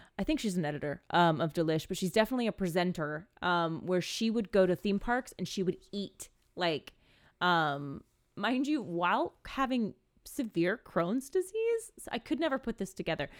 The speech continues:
but she would eat, like, all the snacks that she could in Harry Potter World, or all the snacks that she could possibly eat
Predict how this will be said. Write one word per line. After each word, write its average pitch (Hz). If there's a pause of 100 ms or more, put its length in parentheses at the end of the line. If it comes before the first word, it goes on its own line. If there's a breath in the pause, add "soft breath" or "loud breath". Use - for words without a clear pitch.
(240 loud breath)
but 226
she 262
would 240
eat, 269
like, 185 (120)
all 214
the 233
snacks 196
that 196
she 190
could 190
in 180
Harry 180
Potter 165
World, -
or -
all 202
the 220
snacks 185
that -
she 180
could -
possibly 175
eat 175